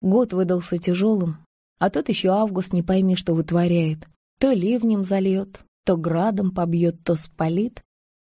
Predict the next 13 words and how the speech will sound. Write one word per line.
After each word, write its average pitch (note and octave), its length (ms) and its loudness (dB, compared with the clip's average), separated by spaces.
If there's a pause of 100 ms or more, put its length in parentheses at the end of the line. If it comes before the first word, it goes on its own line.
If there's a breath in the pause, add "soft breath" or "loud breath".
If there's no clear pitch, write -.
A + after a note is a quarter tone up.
(180)
От A3+ 180 -2
погодной B3+ 440 2
блажи A#3 460 0
самочувствие G#3 800 0
ни G3+ 160 2
к - 100 -10
чёрту. A3 480 -2 (420)
Иногда E3+ 400 2
лежишь, E3+ 500 -2 (360)
пальцем E3+ 480 0
шевельнуть D#3+ 560 0
не E3 80 2
можешь. D3+ 520 -2